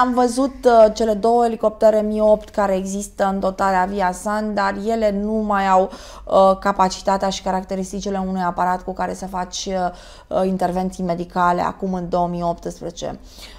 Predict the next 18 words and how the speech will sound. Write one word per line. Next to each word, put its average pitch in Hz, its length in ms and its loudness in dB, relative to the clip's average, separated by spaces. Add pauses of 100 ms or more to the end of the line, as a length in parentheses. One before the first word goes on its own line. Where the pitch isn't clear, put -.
(160)
Și - 140 -6
atunci, 208 480 -4 (480)
mm, 170 920 -14 (840)
când, 208 300 -4
uh, 185 300 2 (140)
când 202 260 -4
am 185 120 -2
aflat 202 360 -2
lucrul 190 220 -6
ăsta, 202 280 -2
evident, 202 540 -4
e, 196 180 -4
am 151 200 -4
început 196 420 -8
să-i 190 180 -8
sun 214 400 -6
pe 208 120 -4
telefon, 208 680 -4